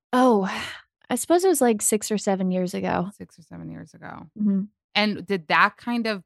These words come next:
Speaker 2: start your process of questioning kind of everything within this industry? Or was that not?
Speaker 1: No.
Speaker 2: Oh, it wasn't a big, oh, it wasn't a big part of why you kind of took a step back?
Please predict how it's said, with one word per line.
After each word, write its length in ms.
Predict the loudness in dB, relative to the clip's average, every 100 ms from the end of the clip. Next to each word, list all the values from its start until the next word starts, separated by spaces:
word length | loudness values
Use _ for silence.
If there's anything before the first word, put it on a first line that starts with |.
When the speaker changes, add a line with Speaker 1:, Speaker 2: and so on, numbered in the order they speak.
| _
Speaker 2:
start 560 | -18 -10 -2 0 0 -2
your 180 | -6 -8
process 540 | -6 -4 -4 -6 -10
of 120 | -12
questioning 680 | -12 -10 -10 -8 -6 -6 -6
kind 240 | -6 -8 -6
of 80 |
everything 680 | -6 -8 -10 -8 -8 -8 -10
within 320 | -12 -10 -6 -6
this 180 | -8
industry? 720 | -8 -10 -10 -10 -6 -6 -6 -6
Or 140 | -4
was 160 | 0 2
that 160 | 2 2
not? 320 | 0 0 -2
Speaker 1:
No. 260 | -6 -6 -6 0
Speaker 2:
Oh, 100 | 0
it 140 | 2
wasn't 440 | 2 2 2 0
a 40 | -2
big, 260 | -6 -8 -6
oh, 160 | -2 0
it 80 | 4
wasn't 320 | 2 4 0
a 60 |
big 220 | 0 -2 0
part 200 | 0 0
of 140 | 0
why 180 | 2 2
you 640 | 2 0 0 -2 -2 -4 -8 _ _
kind 240 | -2 -2 0
of 180 | -4 -6
took 160 | -10 -8
a 60 | -6
step 240 | -4 0
back? 340 | 4 6 4